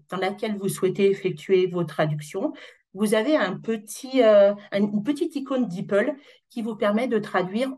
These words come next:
automatiquement. Ce petit, euh, ce petit icône, cette petite icône est disponible sur tous les descriptifs courts, détaillés, thématiques, les divers compléments, les précisions tarifs, et cetera, et également sur les descriptifs privés,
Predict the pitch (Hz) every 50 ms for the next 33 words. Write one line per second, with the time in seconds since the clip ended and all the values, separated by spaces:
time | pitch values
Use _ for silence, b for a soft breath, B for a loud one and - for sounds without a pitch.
0 | - _ _ - 262 269 269 262 254 233 226 220 - - 214 202 - - - -
1 | 147 b b b b b b b b b b b _ _ _ _ _ _ - -
2 | - - - 269 269 262 - - - - 302 311 294 - - - - 294 285 -
3 | - - 262 233 226 220 214 214 208 202 202 202 - 214 - 262 269 - - -
4 | - - - - 269 294 320 339 349 349 - - - 226 202 240 247 262 285 269
5 | - - - 277 285 269 262 - 226 208 - - 240 - 240 214 - - 190 185
6 | - - 320 311 269 294 285 - 294 277 269 - - 233 226 - - - - _
7 | _ _ - 339 320 285 - 254 180 175 220 277 285 269 294 277 247 226 233 226
8 | 220 220 208 - - 302 294 277 285 277 277 - - 226 214 208 - - 180 170
9 | 170 B B B B B - _ _ _ _ - 185 247 262 269 294 285 285 294
10 | 285 285 - - 262 247 - - 254 262 247 262 269 269 269 262 233 233 220 -
11 | - 247 226 - 240 226 220 247 226 220 208 240 220 208 240 240 220 - - -
12 | _ - 190 185 - - 196 196 - 214 196 196 202 214 247 294 302 - - 208
13 | 208 208 202 226 226 233 247 277 302 302 - - 233 196 190 180 165 185 277 269
14 | - - 294 285 285 - 302 294 - - - - 269 220 226 220 220 b